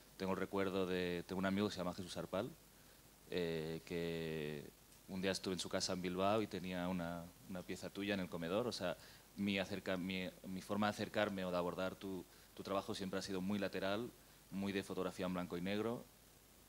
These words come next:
y muy mínimo. O sea, yo realmente he estado delante de tus esculturas únicamente en arco, en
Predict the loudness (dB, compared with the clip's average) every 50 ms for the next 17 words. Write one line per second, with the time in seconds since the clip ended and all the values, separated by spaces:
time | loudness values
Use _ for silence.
0 | -10 -6 -2 0 2 2 2 4 4 4 4 4 2 2 0 -2 -6 -8 -12 -10
1 | -6 -6 -2 -2 0 0 0 0 -2 -2 0 2 2 2 0 -2 -10 -20 -20 -20
2 | -20 -20 -20 -20 -20 -20 -20 -20 -20 -20 -8 -6 -6 0 2 4 6 6 4 4
3 | 2 2 2 2 4 2 2 0 -4 -14 -20 -20 -20 -20 -20 -20 -18 -6 -4 -2
4 | -2 -2 -4 -4 -4 -4 -4 0 0 2 2 2 2 2 -2 -6 -8 -10 -14 -20
5 | -20 -8 -4 -2 -2 0 0 0 0 -2 -2 -2 0 0 0 0 -2 0 0 0
6 | 0 -2 -4 -8 -10 -10 -12 -16 -14 -10 -10 -10 -10 -10 -12